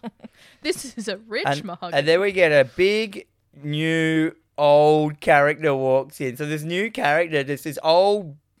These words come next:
Speaker 2: he's not a, he's just like a henchman.
Speaker 1: Yeah, he's like
Speaker 2: I called him a henchman.
Speaker 1: He, yeah, he essentially is. Like, it's just some man in a fucking Gilligan hat. Um,
Speaker 2: So he's, uh, this is in the,
Speaker 1: wandering
Speaker 2: this is in the
Speaker 1: into the
Speaker 2: middle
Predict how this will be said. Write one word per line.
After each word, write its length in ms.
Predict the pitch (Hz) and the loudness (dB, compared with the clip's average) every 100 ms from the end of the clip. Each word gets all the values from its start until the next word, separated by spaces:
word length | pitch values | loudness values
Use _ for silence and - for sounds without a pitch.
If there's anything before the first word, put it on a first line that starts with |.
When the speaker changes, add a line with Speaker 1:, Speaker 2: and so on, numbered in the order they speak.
| - - - | -20 -20 -14
Speaker 2:
he's 160 | 180 | -10
not 200 | 214 254 | -4 -2
a, 120 | 170 147 _ _ | -4 -8 _ _
he's 180 | 151 185 | -16 -14
just 180 | 185 185 | -16 -6
like 220 | 202 185 | -4 -2
a 180 | 175 147 | -2 -4
henchman. 680 | 127 190 202 - 170 123 90 _ | -4 -8 -8 -10 -8 -8 -10 _
Speaker 1:
Yeah, 200 | 349 330 - _ | -4 -4 -6 _
he's 280 | - 294 285 | -14 -12 -6
like 160 | 294 | -4
Speaker 2:
I 80 | 254 | -2
called 240 | - 202 180 | -2 0 0
him 80 | |
a 80 | 160 | 0
henchman. 420 | 156 170 - 147 | -2 -4 -8 -12
Speaker 1:
He, 220 | 85 330 254 | -10 -12 -8
yeah, 220 | 240 226 | -4 -4
he 160 | 233 269 | -4 -8
essentially 460 | 277 302 285 285 | -8 -10 -10 -10
is. 220 | 311 185 220 | -8 -10 -8
Like, 180 | 214 | -10
it's 180 | 226 226 | -10 -14
just 160 | 254 - | -16 -8
some 240 | 269 247 | -8 -6
man 400 | 233 226 226 226 | -4 -2 -2 -4
in 180 | 220 220 | -6 -10
a 60 | 214 | -10
fucking 320 | 214 220 214 | -12 -12 -12
Gilligan 480 | 190 214 220 220 202 | -8 -8 -6 -10 -10
hat. 300 | 190 180 208 _ _ _ _ _ - | -8 -6 -8 _ _ _ _ _ -8
Um, 440 | 214 214 214 214 185 | -4 -2 -4 -8 -4
Speaker 2:
So 100 | 160 | -2
he's, 200 | 156 165 | -2 -4
uh, 140 | 143 | -4
this 40 | 175 | -6
is 60 | 208 | -4
in 40 | |
the, 60 | 247 | -2
Speaker 1:
wandering 400 | 294 285 285 285 | 0 0 0 -2
Speaker 2:
this 60 | |
is 40 | 220 | -6
in 80 | |
the 60 | 254 | -6
Speaker 1:
into 140 | 214 | -4
the 60 | 190 | -4
Speaker 2:
middle 240 | 185 185 | -2 0